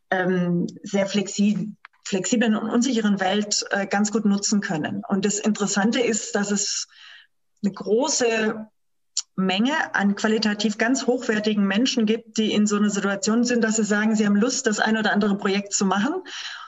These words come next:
aber sie möchten nicht mehr in so eine klassische Firmenstruktur eintreten. Finde ich sehr interessant, äh, weil die Unsicherheit, die damit zu tun hat,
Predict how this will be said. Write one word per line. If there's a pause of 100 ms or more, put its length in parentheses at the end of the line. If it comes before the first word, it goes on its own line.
(320)
aber
sie
möchten
nicht
mehr
in
so
eine
klassische
Firmenstruktur
eintreten.
Finde
ich
sehr
interessant,
äh,
weil
die
Unsicherheit,
die
damit
zu
tun
hat,